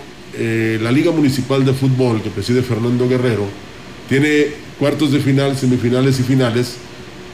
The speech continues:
en el Parque Andrés Yáñez Montes, Olga y Víctor, y lo que se recaude al cobrar en la entrada será para el Cuerpo de Bomberos.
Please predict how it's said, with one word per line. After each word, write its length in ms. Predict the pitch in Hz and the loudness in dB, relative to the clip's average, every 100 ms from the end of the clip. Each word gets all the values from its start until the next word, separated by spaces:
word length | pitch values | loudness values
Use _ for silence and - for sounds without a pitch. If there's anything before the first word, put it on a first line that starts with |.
| - | -4
en 100 | 127 | 0
el 180 | 123 123 | 2 2
Parque 320 | - 117 139 | 0 0 2
Andrés 240 | 143 139 131 | 2 4 4
Yáñez 260 | 135 139 | 4 4
Montes, 480 | 123 135 - 123 - - - 127 | 4 2 2 0 -2 -10 -8 -2
Olga 240 | 123 127 | 2 2
y 60 | 123 | 2
Víctor, 420 | 127 131 139 131 - | 2 0 0 0 0
y 220 | 139 135 131 - - - | 2 2 0 -6 -16 -2
lo 260 | 139 139 135 | 2 2 2
que 120 | 135 | 0
se 140 | 135 | 2
recaude 500 | 131 131 135 175 156 | 2 2 2 4 4
al 120 | 135 - | 2 0
cobrar 280 | 120 131 | 0 2
en 160 | 147 147 | 4 4
la 60 | 143 | 4
entrada 420 | 151 151 123 127 - - - - | 2 2 2 0 -4 -14 -18 -12
será 300 | - 123 131 | -2 2 2
para 140 | 127 | 2
el 60 | 110 | 0
Cuerpo 260 | 120 107 113 | -2 -2 -2
de 80 | |
Bomberos. 560 | 98 95 90 90 - - | -4 -6 -8 -10 -12 -14